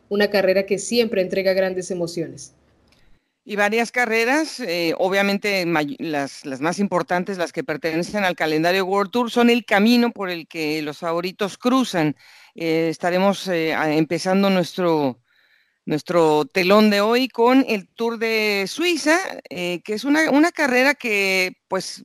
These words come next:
Speaker 2: por si usted no se había dado cuenta, es la más larga dentro de las carreras llamadas de una semana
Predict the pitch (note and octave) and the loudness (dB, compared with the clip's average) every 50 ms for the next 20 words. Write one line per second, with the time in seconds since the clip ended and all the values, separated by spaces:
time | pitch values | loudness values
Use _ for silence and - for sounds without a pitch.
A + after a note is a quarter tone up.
0 | _ _ - G3 E3+ - - F#3 - - G#3 G3+ G3 A3+ A3 A3 G#3 A3 G#3 G3+ | _ _ -6 -6 -6 -6 -8 -10 -6 -6 -4 2 2 2 2 2 0 -2 -2 -2
1 | G#3+ G#3+ A3 A3 G#3+ G#3+ - A3 G#3+ G#3+ G#3+ A3 G#3+ A3 G3+ G3 G3 G3+ G#3 F3+ | 0 0 0 0 0 -2 0 0 0 0 0 -2 -2 0 0 2 2 2 0 0
2 | G3+ G3+ G#3 G#3+ A3 A3 G3+ G#3 F#3 F#3+ G3 G3 G#3+ G3+ G3+ G3 F#3 E3+ E3+ D#3+ | 0 0 2 2 2 2 0 0 0 0 -2 -4 -4 -4 -4 -4 -4 -4 -6 -6
3 | - - F3+ F3 F3 F#3+ G#3 G3+ F#3 F#3+ F3+ F#3+ G3 G3 F#3+ F3+ E3 F#3 F#3 F#3+ | -6 -6 -6 -2 0 0 0 0 0 0 0 0 0 0 0 -2 -2 -2 -2 0
4 | G3 G3 - G3+ F#3 F#3 F#3 F#3 F3+ F3+ F3+ | -2 -2 -2 0 2 2 4 4 4 2 0